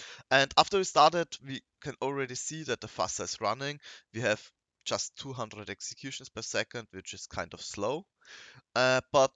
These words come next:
we also see here that the last new path is increasing. So if this would not increase in the s-, first seconds, we would have a problem.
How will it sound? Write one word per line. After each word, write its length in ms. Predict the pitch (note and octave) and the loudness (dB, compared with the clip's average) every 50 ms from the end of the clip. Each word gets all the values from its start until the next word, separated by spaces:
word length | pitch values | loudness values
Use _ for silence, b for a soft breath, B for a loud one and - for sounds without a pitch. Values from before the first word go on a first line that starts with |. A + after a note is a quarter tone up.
| - | -6
we 80 | C#3 C#3 | -6 -6
also 200 | A2 C#3+ - - | -6 -6 -6 -6
see 180 | - - D#3 D#3 | -6 -6 -6 -6
here 200 | C#3 E3 D#3+ D#3 | -6 -6 -6 -4
that 160 | - B2+ - - | -6 -8 -6 -4
the 80 | A#2 | 0
last 380 | A2+ G#2+ E2+ F2+ - - - - | 2 4 4 4 2 0 -4 -8
new 140 | C#3 C3 A#2 | -14 -18 -16
path 360 | _ - C3+ A#2 B2+ - - | _ 0 2 2 2 0 -4
is 180 | - - - - | -8 -8 -6 -8
increasing. 760 | C#3 D3+ D#3 - - - D3 C#3+ D3 - C#3+ C#3+ C#3+ D3 D3+ D3 C#3 | -8 -14 -16 -16 -12 -10 -10 -8 -8 -6 -6 -6 -8 -8 -12 -16 -14
So 160 | - - G2+ | -10 -10 -10
if 120 | G#2 - | -10 -10
this 200 | - B2 - - | -10 -12 -12 -12
would 120 | A#2+ A#2 - | -12 -18 -12
not 240 | A2 G#2+ - - | -12 -12 -12 -10
increase 640 | - B2 C3 B2+ - - C3 C3 C3+ - - - - - | -14 -14 -14 -16 -14 -12 -12 -12 -10 -12 -12 -12 -12 -14
in 80 | - G#2+ | -16 -16
the 60 | G#2+ G#2 | -14 -12
s-, 180 | - - - - | -10 -12 -10 -6
first 240 | - A2+ - - - | -6 -6 -6 -4 -6
seconds, 340 | A2 G2+ - - A2+ - _ | -6 -6 -6 -8 -16 -18 _
we 100 | A2+ A2 G#2 | -20 -18 -16
would 140 | G#2+ - - | -16 -12 -12
have 160 | F#2 - - | -12 -12 -14
a 40 | - | -16
problem. 460 | _ - G#2+ - - C#3+ D3 D#3+ | _ -6 -6 -4 -2 -4 -4 -4